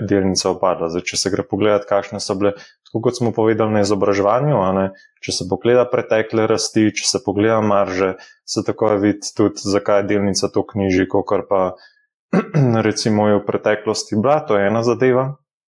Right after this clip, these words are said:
To se pravi, če greste na Stratosphere in naredite že to osnovno analizo,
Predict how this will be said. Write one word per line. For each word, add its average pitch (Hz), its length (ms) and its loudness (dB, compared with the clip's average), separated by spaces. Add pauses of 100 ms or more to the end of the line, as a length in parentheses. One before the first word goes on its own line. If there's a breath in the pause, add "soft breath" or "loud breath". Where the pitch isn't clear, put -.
(760)
To 95 80 -4
se - 80 -4
pravi, 92 240 0
če 98 160 -4
greste 98 320 0
na 95 80 -2
Stratosphere 104 800 0
in 101 140 0 (420 loud breath)
naredite 104 580 0
že 98 140 2
to 110 240 2
osnovno 104 480 0
analizo, 127 720 2